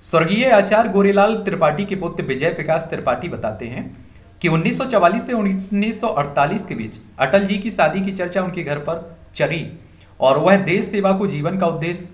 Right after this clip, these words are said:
बना चुके थे पहले से ही और शादी करना ही नहीं चाहते थे और इसलिए वह भागकर हमारे गांव रायपुर आ गए और तीन दिन तक यहाँ छिपे रहे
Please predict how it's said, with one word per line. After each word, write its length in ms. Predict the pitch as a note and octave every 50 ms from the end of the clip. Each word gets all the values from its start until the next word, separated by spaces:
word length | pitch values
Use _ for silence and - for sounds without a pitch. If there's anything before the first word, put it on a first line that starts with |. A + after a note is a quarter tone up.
| - -
बना 300 | A#2+ - C3+ C3+ D#3+ F3
चुके 260 | E3+ - B2+ - A2
थे 120 | G2 - A2
पहले 280 | G2+ G#2+ G#2 G#2 G#2
से 120 | G2+ - G#2
ही 80 | G#2 G#2 - - - - - - - - - -
और 160 | - B2+ C3+
शादी 360 | B2+ C3+ D3+ C#3+ D3 E3 G3 F#3+
करना 240 | F3+ E3+ E3 F3
ही 160 | F#3+ G3 G#3+ G3+
नहीं 160 | G3 - -
चाहते 320 | - A2+ G#2+ G2+ - A2 G#2
थे 140 | - A2 - - - - - - - - - - -
और 160 | - C3+ D3
इसलिए 300 | D#3 D#3 E3 G3 G3+ G#3+
वह 180 | G#3 G3+ F#3+ E3+
भागकर 360 | D3+ D3 E3 E3+ E3+ G#3+ G3
हमारे 260 | D#3 D3+ D3+ D3 D#3
गांव 300 | D3+ D3+ C#3+ D3+ E3 D#3
रायपुर 320 | C3 A#2 A#2+ A#2+ - F#3 F3
आ 80 | D3+
गए 200 | D3 D3+ E3 A3 B3 - - - - - - - - -
और 220 | - B2+ C3 - - -
तीन 220 | F#3+ G#3+ A3+ A3
दिन 160 | A3 A3+ A3
तक 280 | - A3+ A3+ - F#3+ - F3+
यहाँ 280 | D#3+ E3 D#3+ F3 E3+ -
छिपे 280 | - E3 C#3+ F3+ F#3
रहे 200 | E3 A#2 G#2 G2+